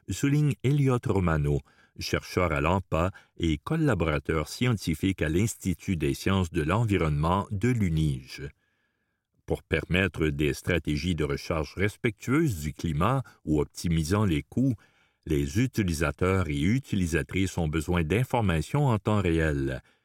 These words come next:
idéalement accessibles via des compteurs intelligents. Pour que la recharge pendant les périodes à faibles émissions devienne économiquement intéressante, des incitations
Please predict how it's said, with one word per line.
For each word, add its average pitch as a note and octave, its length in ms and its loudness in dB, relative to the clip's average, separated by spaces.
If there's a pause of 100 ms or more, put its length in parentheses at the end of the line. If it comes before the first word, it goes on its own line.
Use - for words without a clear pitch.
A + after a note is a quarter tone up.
(180)
idéalement D#2 680 0
accessibles D#2 800 -2
via E2+ 340 0
des C2+ 160 -6
compteurs G2 540 -2
intelligents. D2 720 -2 (560)
Pour G2 300 -2
que F#2 100 0
la D2 300 0
recharge C#3+ 540 0
pendant F2 420 2
les D2 200 2
périodes E2+ 460 0
à C#2 80 0
faibles F2 540 0
émissions D#2+ 440 0
devienne E2+ 380 0
économiquement G2 800 0
intéressante, G2+ 880 0 (460)
des G#2+ 280 2
incitations C#3 720 0